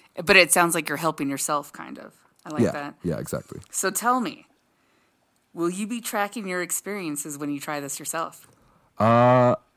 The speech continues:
Speaker 2: what do you mean by tracking?
Speaker 1: Would you, you're gonna, like, if you,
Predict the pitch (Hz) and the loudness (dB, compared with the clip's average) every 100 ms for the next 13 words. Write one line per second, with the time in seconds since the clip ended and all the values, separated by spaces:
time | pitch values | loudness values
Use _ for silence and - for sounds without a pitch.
0 | - 123 151 160 151 127 - 123 135 - | -4 4 6 8 6 4 2 0 -2 -6
1 | 95 - _ 165 175 165 185 160 160 170 | -12 -20 _ -10 -10 -8 -12 -12 -10 -6
2 | 175 156 - - _ _ 208 214 190 190 | -6 -6 -10 -20 _ _ -8 -2 -2 -4
3 | 156 175 185 190 185 185 | -10 -10 -8 -8 -8 -10